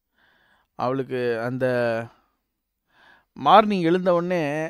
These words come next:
அவளை எப்படி சமாளிக்கிறதுனே தெரியல, ரொம்ப இதுவா இருக்கு. அவங்க அம்மா வந்து தூங்கிட்டு இருப்பா, நானும் அந்த,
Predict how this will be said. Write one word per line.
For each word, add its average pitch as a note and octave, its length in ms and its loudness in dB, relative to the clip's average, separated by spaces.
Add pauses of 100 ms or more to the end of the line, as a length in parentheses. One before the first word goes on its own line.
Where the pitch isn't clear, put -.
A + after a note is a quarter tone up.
(160)
அவளை D#3 200 2
எப்படி F#3+ 200 -4
சமாளிக்கிறதுனே E3 720 0 (100)
தெரியல, B2+ 320 -4
ரொம்ப C3+ 340 -2
இதுவா B2+ 240 -4
இருக்கு. A2+ 300 -12 (1000)
அவங்க C3+ 200 -2
அம்மா D#3+ 160 0
வந்து D#3+ 240 -6
தூங்கிட்டு F3 300 -8
இருப்பா, G#2+ 220 -12 (920)
நானும் D3 380 -4
அந்த, B2+ 120 -4